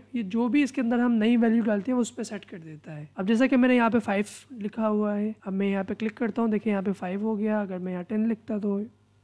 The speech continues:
क्लिक करने पे ये टेन हो जाता। इसी तरह जो चेंज है, चेंज थोड़ा डिफरेंट है सेट से। चेंज में क्या होता है कि जो पुरानी वैल्यू है, उसी पे वो चेंज लाता है, यानी कि उसमें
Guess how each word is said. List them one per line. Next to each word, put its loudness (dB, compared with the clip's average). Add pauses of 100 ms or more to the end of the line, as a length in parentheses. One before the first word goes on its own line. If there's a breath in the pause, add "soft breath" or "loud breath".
(100)
क्लिक -8
करने 0
पे 2
ये 2 (400 soft breath)
टेन 8
हो 8
जाता। -2 (140)
इसी 4
तरह 6
जो 6 (140)
चेंज 4
है, 4
चेंज 2
थोड़ा 4
डिफरेंट 2
है 4
सेट -4
से। -10 (180)
चेंज -2
में 2
क्या 0
होता 0
है 2
कि 0
जो 2
पुरानी 4
वैल्यू 4
है, 4
उसी 0
पे 0
वो 0
चेंज -2 (160)
लाता -4
है, -2 (160)
यानी 2
कि 4
उसमें 0